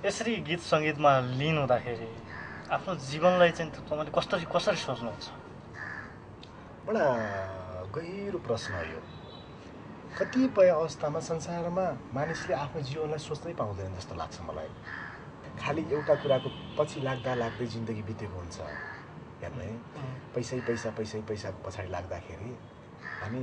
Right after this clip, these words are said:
Speaker 2: बाँचुन्जेलसम्म कहिले मर्दैन, मर्दैनौँ होला जस्तरी पैसाको पछि लाग्छौँ। अनि जुन दिन हामी मर्छौँ, सायद जिन्दगीमा कहिले पनि हामीले एक मुर पनि कमाएको थिएनौँ। जस्तो गरी मर्छौँ,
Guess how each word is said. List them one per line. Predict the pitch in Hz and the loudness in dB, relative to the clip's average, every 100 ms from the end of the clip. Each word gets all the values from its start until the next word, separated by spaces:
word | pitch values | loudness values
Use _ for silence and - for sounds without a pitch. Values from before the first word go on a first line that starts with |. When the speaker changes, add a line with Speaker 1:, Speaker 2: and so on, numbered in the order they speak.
| 123 - - 107 | -6 -12 -14 -6
Speaker 2:
बाँचुन्जेलसम्म | 131 147 190 185 165 156 143 147 147 156 160 - - - | -4 -4 -4 -4 -2 -2 -2 -2 -2 -4 -4 -8 -10 0
कहिले | 156 175 160 | 2 2 2
मर्दैन, | 135 139 147 139 120 110 - 104 | 0 4 4 4 0 -6 -6 0
मर्दैनौँ | 135 127 139 135 | 2 4 4 2
होला | 117 87 101 131 | 0 -4 0 0
जस्तरी | 113 - 117 110 101 - - - | 0 0 2 2 -4 -10 -10 -6
पैसाको | 113 113 107 101 | -4 -2 -4 -4
पछि | 95 | -6
लाग्छौँ। | 87 80 - 82 80 90 - - 151 120 120 - - - | -6 -8 -8 -8 -6 -8 -8 -10 -8 -8 -8 -12 -10 -6
अनि | 165 165 - - - | -4 -4 -8 -12 -6
जुन | 135 220 | -4 0
दिन | 220 180 | 2 2
हामी | 127 147 | 2 2
मर्छौँ, | 135 135 - 165 | 2 2 2 0
सायद | - 147 143 | 2 2 2
जिन्दगीमा | 143 143 139 | 0 0 2
कहिले | 135 131 131 131 | 2 2 2 0
पनि | 139 123 | 0 -2
हामीले | 95 123 | 0 -2
एक | 123 | -2
मुर | 123 120 | -2 -4
पनि | 113 123 | -2 -2
कमाएको | 110 104 95 | -2 -2 -4
थिएनौँ। | 92 95 - - - - - - - - | -6 -8 -10 -14 -14 -14 -14 -14 -12 -4
जस्तो | 151 - 175 | -4 2 2
गरी | 143 135 | 4 2
मर्छौँ, | 131 110 - 104 | 0 0 0 -4